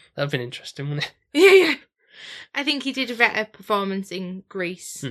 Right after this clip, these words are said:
Speaker 2: actually, and he was more of a lovable character. Ended out
Speaker 1: That's how it's, again, written for that. Yeah,
Speaker 2: better,
Speaker 1: yeah.
Speaker 2: yeah. But still, these women all look older than him. Like, even Steph's character looks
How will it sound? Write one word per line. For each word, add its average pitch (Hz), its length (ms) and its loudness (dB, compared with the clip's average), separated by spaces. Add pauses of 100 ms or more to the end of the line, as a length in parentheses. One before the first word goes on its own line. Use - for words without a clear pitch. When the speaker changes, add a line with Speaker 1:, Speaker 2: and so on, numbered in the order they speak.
Speaker 2:
actually, 175 480 -4
and 170 80 -6
he 170 80 -4
was 175 100 -6
more 175 180 0
of 165 120 -4
a - 20 -2
lovable 175 420 -6
character. 175 520 -8 (520)
Ended 185 320 -2
out 165 220 0
Speaker 1:
That's 139 140 2
how 117 140 -2
it's, - 260 -18
again, 120 240 -12
written 123 320 -14
for 123 100 -18
that. 113 180 -14
Yeah, 185 120 0
Speaker 2:
better, 160 400 -4
Speaker 1:
yeah. 120 140 -10
Speaker 2:
yeah. 156 180 -8 (640)
But 269 120 -10
still, 370 200 2
these 320 200 4
women 294 600 -2
all 269 260 -2
look 262 160 -6
older 254 300 0
than 226 160 -2
him. 180 240 -8 (520)
Like, 208 400 -2
even 240 240 0
Steph's 240 380 0
character 208 460 -4
looks - 560 -6